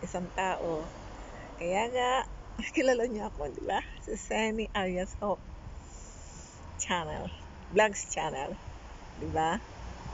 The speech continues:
Kaya bumabati po ako sa inyo. Good morning. Miga, miga love to all people. Ah, Luzon, Visayas, at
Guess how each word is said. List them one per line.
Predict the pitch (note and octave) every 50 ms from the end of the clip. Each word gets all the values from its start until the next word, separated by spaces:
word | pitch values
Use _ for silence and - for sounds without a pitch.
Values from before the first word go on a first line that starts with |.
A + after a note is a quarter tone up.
| - - - A3 G#3 -
Kaya | F#3 F3+ F3 E3 E3
bumabati | E3+ E3 E3 D#3 D#3 - D#3+ D#3 - - -
po | A#3+ B3 B3
ako | A#3 C#4 D#4
sa | - G4
inyo. | F#4 E4 D4+ D4+ D4+ D4+ D4 D4+
Good | D#4+ A#3+ G3 F#3 F3
morning. | E3+ E3+ F3+ G3 A3 B3 C4 C4+ F#4 C4 B3+ B3+ B3+ B3+ B3 B3+ B3+ B3+ C4 A#3+ A3+
Miga, | A#3 A3 A#3+ B3
miga | B3 A#3 A#3 A3+ A#3+
love | A#3 A#3 A#3 A#3 A3+ A#3 A#3 A#3+ A#3+ A#3 A3 A3 A3 - A#3
to | A#3
all | A3 A3 G#3+ G#3+ A3 A3 A3+ A#3+ A3+ -
people. | - A#3+ A#3 - - G#3+ G#3+ G#3 G#3 G3+ G3+ G3+ G3+ G#3 G3+ G#3 G#3+ A#3 - - - - - - - - -
Ah, | G#3 F#3 E3+ F3 F3 - - - - - - - - -
Luzon, | F3+ F#3 - - B3+ C#4 D4+ D#4 D#4 D4 C#4+ C#4+ C4 A#3+ A3+
Visayas, | A#3 A3 A3 - - B3+ G#3+ F#3+ G#3+ A3+ G3 G3 F#3+ F#3 F#3 - - - -
at | G#3+ G3 F#3+